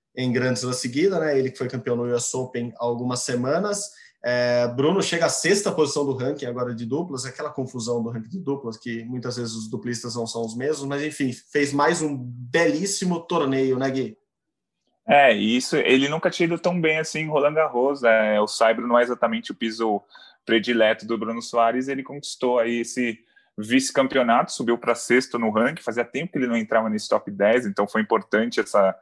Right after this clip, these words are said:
Speaker 2: sequência de, de bons resultados, e é o que a gente sempre fala, né?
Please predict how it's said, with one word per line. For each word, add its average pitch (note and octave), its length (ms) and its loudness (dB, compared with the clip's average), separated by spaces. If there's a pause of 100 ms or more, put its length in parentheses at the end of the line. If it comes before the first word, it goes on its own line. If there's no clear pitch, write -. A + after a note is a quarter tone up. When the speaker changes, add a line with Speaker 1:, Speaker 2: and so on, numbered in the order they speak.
(280)
Speaker 2:
sequência B2+ 580 2
de, A2 380 0
de G#2+ 100 -4
bons A2+ 260 -2
resultados, B2+ 840 0 (280)
e C#3 120 2
é D3+ 40 6
o E3 60 2
que - 60 -6
a F3 60 -4
gente F3 140 -10
sempre F#3 200 -6
fala, A2 320 0
né? A2 280 -4